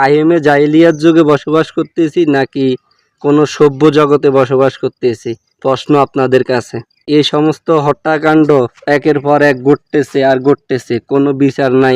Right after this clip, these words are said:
আইন নাই, কানুন নাই। আসলে কি এ দেশে কোনো সাধারণ মানুষের নিরাপত্তা কতটুকু আছে? এর শেষ হবে কবে? এর শেষ কি হবে না? আমরা সাধারণ মানুষ কি এর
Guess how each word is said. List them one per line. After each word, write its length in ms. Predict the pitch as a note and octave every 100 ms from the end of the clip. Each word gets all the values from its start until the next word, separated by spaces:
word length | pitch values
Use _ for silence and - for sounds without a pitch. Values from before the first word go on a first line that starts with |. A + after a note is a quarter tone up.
| B2+
আইন 140 | C3 B2+
নাই, 120 | C3 B2
কানুন 340 | B2 B2 B2 A#2+
নাই। 140 | A#2 G#2+ _ _ _ _ _ -
আসলে 380 | A#2+ - D3+ D#3+ D#3
কি 80 | E3
এ 60 | D3+ D3
দেশে 200 | C#3 D3+ D3+
কোনো 180 | D3+ D3+ C#3+ -
সাধারণ 380 | C3+ C3 C#3+ D3+ D3
মানুষের 480 | C#3 C#3 - D3 C#3+ - _ _ _ _ _ _ _
নিরাপত্তা 760 | B2+ C#3+ D3 C3+ C3+ _ C#3 C3 C3 - _
কতটুকু 520 | C#3+ C#3 D3 D3+ C#3+ D3+ C3+
আছে? 140 | - D3+
এর 160 | D#3+ C#3
শেষ 160 | F3 D#3+ D#3+
হবে 220 | D3+ D3 D3+
কবে? 200 | C#3+ B2 C3+
এর 100 | C#3 C3+
শেষ 180 | - D3+ -
কি 120 | D#3
হবে 260 | C#3+ C#3 C#3+
না? 100 | D3 C#3
আমরা 220 | C3 C#3+ C#3
সাধারণ 380 | B2+ C3 C#3 D3 C#3+
মানুষ 260 | C#3+ D3 D#3 - _ _ _ _ _ _ -
কি 120 | C#3+ D3+ D3+
এর 120 | D3+